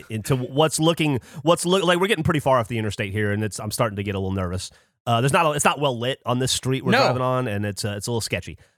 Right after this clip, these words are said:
Speaker 2: And your
Speaker 1: Um,
Speaker 2: guide thinks that maybe this will work.
Speaker 1: Yeah.
Speaker 2: Like, not only
Speaker 1: He's
Speaker 2: are
Speaker 1: like,
Speaker 2: you
Speaker 1: he's
Speaker 2: off
Speaker 1: like,
Speaker 2: the
Speaker 1: "Well, we'll
Speaker 2: road,
Speaker 1: see
Speaker 2: it's
Speaker 1: how,"
Speaker 2: like,
Speaker 1: he's
Speaker 2: "Ah,
Speaker 1: like,
Speaker 2: probably."
Speaker 1: he's like, "The
Speaker 2: <laughs>
Speaker 1: top, the top half of your mouth is the most fucked up, so that's where we're gonna focus." And I'm like, "Okay." Uh, and, uh,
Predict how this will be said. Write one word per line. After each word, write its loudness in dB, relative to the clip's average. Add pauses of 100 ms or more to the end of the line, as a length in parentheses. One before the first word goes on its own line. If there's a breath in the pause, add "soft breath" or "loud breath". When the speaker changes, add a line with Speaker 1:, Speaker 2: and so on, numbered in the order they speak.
Speaker 2:
And 2
your 4
Speaker 1:
Um, 0
Speaker 2:
guide 4
thinks 0
that 2
maybe 4
this 0
will 2
work. -2 (100)
Speaker 1:
Yeah. 4
Speaker 2:
Like, 2
not 4
only 4
Speaker 1:
He's 4
Speaker 2:
are 6
Speaker 1:
like, 4
Speaker 2:
you 2
Speaker 1:
he's 2
Speaker 2:
off 6
Speaker 1:
like, 2
Speaker 2:
the 4
Speaker 1:
"Well, 8
we'll 8
Speaker 2:
road, 2
Speaker 1:
see 4
Speaker 2:
it's 4
Speaker 1:
how," 8
Speaker 2:
like, 2
Speaker 1:
he's 2
Speaker 2:
"Ah, 4
Speaker 1:
like, 2
Speaker 2:
probably." 2 (280 soft breath)
Speaker 1:
he's 2
like, 4
"The 0
Speaker 2:
<laughs> 0
Speaker 1:
top, 2
the 2
top 4
half 2
of -10
your -2
mouth 2
is -4
the 0
most 0
fucked -2
up, -4
so -2
that's 0
where 2
we're 0
gonna -2
focus." -14
And -10
I'm -6
like, -8
"Okay." 0 (460)
Uh, 0 (640)
and, -2
uh, 0